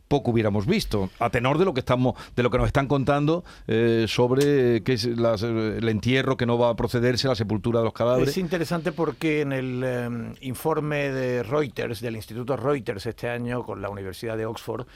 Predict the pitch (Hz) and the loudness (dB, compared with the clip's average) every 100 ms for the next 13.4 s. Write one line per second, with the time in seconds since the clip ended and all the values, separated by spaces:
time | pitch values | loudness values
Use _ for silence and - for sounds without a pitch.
0 | - - - - - 156 160 147 113 120 | -20 -20 -20 -14 -4 -2 0 0 -2 -4
1 | 156 - 135 98 117 98 - 180 156 147 | -6 -6 -8 -8 -8 -8 -6 -4 -2 -4
2 | 139 147 135 151 190 - - - 160 151 | -4 -6 -4 -4 -6 -8 -14 -8 -6 -4
3 | 143 135 131 139 127 160 143 110 147 143 | -4 -4 -6 -6 -2 -2 -2 -2 -4 -4
4 | - 135 120 - 123 117 117 113 110 110 | -2 -2 -2 -4 -2 0 0 0 0 0
5 | 110 110 104 101 - - - 123 135 131 | -2 -4 -6 -8 -10 -16 -10 -4 -4 -2
6 | 139 117 165 156 107 104 - 127 131 139 | -4 -2 0 0 -2 -10 -10 -6 -4 -6
7 | - 113 113 - 123 120 123 113 113 107 | -6 -10 -10 -6 -4 -2 -4 -4 -6 -6
8 | 104 104 104 104 - 107 95 117 139 - | -8 -10 -10 -10 -10 -8 -8 -6 -6 -8
9 | - - - - - 139 131 120 123 120 | -20 -20 -20 -16 -10 -6 -6 -6 -6 -6
10 | 127 123 120 - 135 113 135 120 139 98 | -6 -8 -10 -8 -8 -8 -12 -12 -12 -10
11 | 127 - 120 117 143 147 - 104 - 139 | -10 -10 -10 -6 -4 -4 -6 -10 -8 -6
12 | 127 131 143 - 113 110 113 123 127 135 | -4 -6 -8 -8 -8 -8 -10 -10 -8 -10
13 | 131 139 - | -8 -8 -10